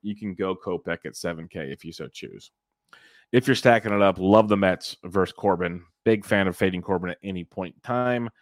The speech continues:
so love the Mets on this one. Uh, a few others, though. Don't mind the Yankees versus Marco. I like, um, Arizona versus Quantrill to be contrarian, but Cleveland versus Zach Davies. So that Arizona-Cleveland game could be a fun stack to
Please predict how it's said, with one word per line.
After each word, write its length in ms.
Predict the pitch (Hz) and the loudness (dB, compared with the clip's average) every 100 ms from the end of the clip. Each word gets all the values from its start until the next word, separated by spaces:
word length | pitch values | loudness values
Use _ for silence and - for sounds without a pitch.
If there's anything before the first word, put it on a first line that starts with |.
| _ _ _ | _ _ _
so 140 | 98 | -4
love 200 | 98 98 | -2 0
the 80 | 92 | -2
Mets 280 | 95 92 90 | -4 -4 -8
on 160 | 85 | -6
this 240 | 98 101 - | -4 -4 -4
one. 340 | 101 101 95 - _ _ _ | -2 -2 -6 -12 _ _ _
Uh, 220 | 92 98 | -2 -2
a 40 | 98 | -2
few 320 | - 120 107 | -4 0 2
others, 320 | 107 104 95 | 2 0 -2
though. 360 | 101 98 92 92 _ _ _ _ _ | 0 0 -2 -6 _ _ _ _ _
Don't 160 | 131 104 | -4 -2
mind 260 | 95 101 | -2 -2
the 60 | 101 | -4
Yankees 340 | 98 95 95 | -4 -6 -8
versus 220 | 87 87 | -10 -10
Marco. 480 | 95 92 - 98 95 - _ _ - | -4 -4 0 0 0 -4 _ _ 2
I 80 | |
like, 320 | 104 107 104 104 | 6 6 4 2
um, 460 | 95 90 85 - - | 2 2 -2 -12 -8
Arizona 380 | 101 110 104 123 | 0 2 4 4
versus 180 | 107 - | 4 2
Quantrill 480 | - 95 101 117 113 | 2 2 4 4 2
to 80 | - | -2
be 100 | 101 | -2
contrarian, 580 | 101 90 98 98 113 107 | -2 0 2 4 2 2
but 180 | 92 - - | 0 0 -4
Cleveland 380 | - 113 107 98 | 2 4 4 0
versus 200 | 95 90 | -2 0
Zach 200 | 92 87 | -2 -2
Davies. 340 | 98 95 98 - | -4 -4 -6 -6
So 80 | |
that 80 | 92 | -4
Arizona-Cleveland 680 | 98 117 113 90 107 95 98 | 0 0 0 -2 -4 -2 -2
game 140 | 95 | -4
could 140 | 90 95 | -4 -6
be 60 | |
a 60 | 85 | -8
fun 280 | - 92 85 | -6 -10 -8
stack 400 | - 87 92 | -8 -2 -2
to 40 | - | -4